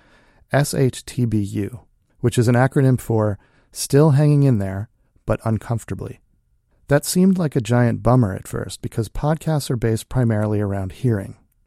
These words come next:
But we decided to make the best of it, and we reached out to a new sponsor, an elder care community in Shalimar County, Florida, and they agreed to give us money. It's called the Polyps at Jonathan Winters.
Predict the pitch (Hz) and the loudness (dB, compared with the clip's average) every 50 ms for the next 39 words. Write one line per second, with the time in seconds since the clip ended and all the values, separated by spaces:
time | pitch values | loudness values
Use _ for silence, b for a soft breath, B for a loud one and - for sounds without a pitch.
0 | _ _ _ _ _ _ _ _ _ _ - - - 127 123 120 110 - 151 147 | _ _ _ _ _ _ _ _ _ _ -8 -4 -2 0 0 0 0 0 2 2
1 | 156 175 156 - - 160 139 131 120 - - 120 110 117 113 - - 107 101 98 | 4 2 2 0 0 2 2 2 2 0 0 0 2 2 2 0 -2 -4 -4 -2
2 | 101 98 - - 113 110 113 113 107 120 139 143 - - 139 131 123 120 - - | -4 -4 -2 -2 0 0 0 2 2 0 -2 -2 -2 -2 0 0 0 0 -2 -4
3 | - 117 117 113 113 120 127 - - - 117 104 98 95 - 107 101 95 101 b | -4 -2 0 2 2 2 2 2 0 -4 -4 -4 -4 -4 -6 -8 -8 -8 -10 b
4 | b b b b b b b - 117 117 - - 147 165 160 175 160 - - - | b b b b b b b -4 -4 -2 2 4 4 4 6 4 2 0 -2 -2
5 | 120 117 110 - - 110 110 110 107 104 98 101 101 98 98 98 - - 113 113 | -2 -2 -2 -2 -2 0 0 2 0 0 -2 -2 -4 -4 -4 -6 -4 -2 0 0
6 | 113 120 120 117 117 117 113 - - 117 110 107 107 98 - - - 120 117 110 | 2 2 2 2 2 0 -2 -2 -4 -4 -2 -2 -2 -4 -6 -6 -4 -2 0 0
7 | 101 95 95 98 104 b b b b b b - 117 123 143 143 139 135 147 147 | 0 -2 -6 -8 -10 b b b b b b -2 2 4 4 4 4 4 2 0
8 | 139 131 127 123 120 120 - - 123 120 117 98 92 - _ _ b b b b | 2 2 2 2 2 2 2 0 0 0 0 -2 -6 -12 _ _ b b b b
9 | b b b b b - 139 - - - 180 175 170 147 - - - 151 156 170 | b b b b b -8 -6 -4 0 0 2 2 2 -2 -2 0 2 4 6 6
10 | 175 - - - - 117 - - 127 127 127 120 - - 107 104 104 104 107 - | 4 2 -2 -6 -8 -6 -2 0 2 2 2 2 0 -2 -2 -2 -2 -4 -4 -6
11 | - - - - - - - - | -8 -12 -12 -14 -18 -20 -20 -20